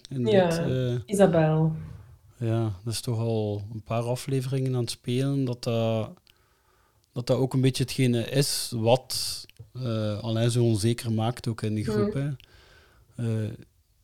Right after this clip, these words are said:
Speaker 1: en ja, Isabel zal misschien wel de zoveelste ervaring zijn, maar het is toch degene die...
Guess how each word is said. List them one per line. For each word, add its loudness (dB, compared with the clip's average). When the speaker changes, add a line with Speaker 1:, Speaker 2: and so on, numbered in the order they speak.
Speaker 1:
en -4
ja, 0
Isabel 2
zal 2
misschien -2
wel 0
de -2
zoveelste 2
ervaring 0
zijn, -2
maar -2
het -10
is -6
toch -2
degene -2
die... -4